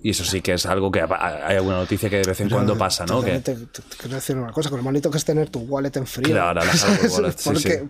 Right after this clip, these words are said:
Speaker 2: por qué estás usando esto? Y, eh, no hay mucho, eh, ¿cómo se llaman estos, los últimos que se fueron al traste?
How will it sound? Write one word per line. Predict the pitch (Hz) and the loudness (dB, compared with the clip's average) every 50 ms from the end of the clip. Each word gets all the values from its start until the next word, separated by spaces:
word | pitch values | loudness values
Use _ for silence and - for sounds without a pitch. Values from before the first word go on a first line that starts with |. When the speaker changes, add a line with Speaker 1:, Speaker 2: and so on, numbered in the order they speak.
| - | -6
Speaker 2:
por | - 147 143 151 156 143 | -2 -2 0 0 0 0
qué | - 175 175 175 175 175 175 175 175 170 170 170 175 | 2 2 4 4 4 4 4 4 4 4 4 4 2
estás | 170 - - 180 156 | 2 2 0 0 2
usando | 180 165 - 170 165 170 | 2 2 2 2 2 0
esto? | 135 - - - - - - - - - - - - - - | 0 -2 -6 -12 -20 -20 -18 -16 -16 -16 -16 -16 -16 -14 -8
Y, | - 127 139 143 147 147 151 151 156 160 160 160 | -2 2 4 4 4 6 4 4 6 6 6 6
eh, | 160 170 165 | 6 4 4
no | 170 180 208 220 | 4 4 4 4
hay | 240 254 | 4 6
mucho, | 254 254 262 240 - - 240 233 233 226 226 220 208 190 175 - - 185 - 143 | 4 4 4 2 2 2 4 4 4 4 4 2 0 0 -4 -8 -12 -10 -4 0
eh, | 151 156 151 151 147 147 | 2 4 4 2 2 2
¿cómo | - 175 170 | 2 2 2
se | - 170 | 4 4
llaman | 165 156 151 151 147 | 4 4 4 2 2
estos, | 156 - - 160 139 - - | 2 0 0 -2 -2 -2 -4
los | 156 156 127 139 151 151 143 - | -8 -8 -8 -6 -4 -2 0 2
últimos | 170 156 165 147 147 - - | 2 4 4 2 2 0 0
que | 156 131 | 0 0
se | - 139 | -2 0
fueron | - 156 147 139 135 135 135 | 0 0 0 0 0 -2 -2
al | 127 131 127 | -2 -4 -4
traste? | - 127 127 120 - - 147 131 | -2 -2 -4 -4 -6 -8 -10 -12